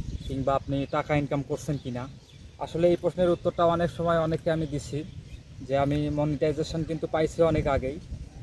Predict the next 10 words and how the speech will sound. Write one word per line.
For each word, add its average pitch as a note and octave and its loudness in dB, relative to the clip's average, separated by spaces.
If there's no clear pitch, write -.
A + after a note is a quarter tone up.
তবে C#3 2
টাকাটা D#3+ 2
আমি E3 4
উপার্জন D#3 2
করতে D#3 -4
পারছিলাম D#3 2
না।" C#3 0
তবে C#3 0
আলহামদুলিল্লাহ, C#3+ 4
আজকে, C#3+ 0